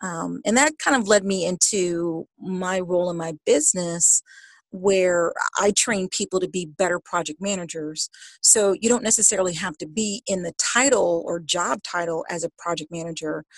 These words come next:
but more than likely, whether you're an analyst, program manager, uh,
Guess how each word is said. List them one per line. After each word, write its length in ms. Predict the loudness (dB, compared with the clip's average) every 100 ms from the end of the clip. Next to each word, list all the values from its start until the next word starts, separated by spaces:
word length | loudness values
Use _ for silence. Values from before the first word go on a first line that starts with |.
| -18 -18 -20 _
but 140 | 0
more 240 | 4 6 6
than 180 | 4 2
likely, 640 | -2 -4 -6 -6 -6 -4
whether 200 | -4 -4
you're 300 | -4 -2 -2
an 100 | -4 -4
analyst, 680 | -2 0 2 4 4 4 0 -2
program 500 | 0 0 0 0 -2
manager, 760 | -4 -6 -4 -2 0 0 -2 -6 -20 -20 -20 _
uh, 80 | -12